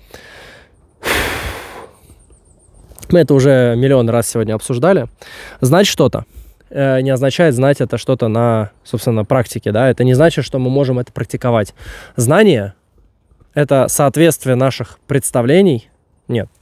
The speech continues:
так, истина, соответствие наших представлений реальности, а знание — доказанная истина. Вот,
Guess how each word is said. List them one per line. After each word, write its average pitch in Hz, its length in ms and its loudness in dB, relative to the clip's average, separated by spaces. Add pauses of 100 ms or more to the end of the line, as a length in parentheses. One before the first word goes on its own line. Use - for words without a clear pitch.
(100)
так, 104 200 -10
истина, 143 480 2
соответствие 139 520 -2
наших 131 260 -2
представлений 127 540 -2
реальности, 147 580 0 (340)
а 131 120 0
знание — 170 400 4
доказанная 139 600 2
истина. 110 360 -6
Вот, 110 260 -6